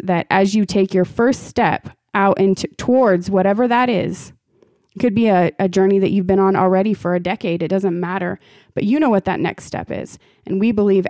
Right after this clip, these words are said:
as you take that next step, that your hope is gonna increase, your passion's gonna increase, your stamina's gonna,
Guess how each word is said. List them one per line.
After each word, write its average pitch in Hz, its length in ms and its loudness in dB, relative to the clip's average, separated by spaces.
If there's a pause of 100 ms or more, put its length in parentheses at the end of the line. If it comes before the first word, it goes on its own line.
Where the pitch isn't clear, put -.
as 208 260 0
you 208 100 -2
take 190 260 -4
that - 180 -6
next - 260 -8
step, - 300 -8 (100)
that 185 140 -2
your 170 120 -4
hope 196 280 -2
is 196 100 -4
gonna 196 220 0
increase, 196 520 -2
your - 120 -12
passion's 185 500 -4
gonna 185 200 0
increase, 180 540 -2
your - 80 -12
stamina's 185 600 0
gonna, 180 300 -2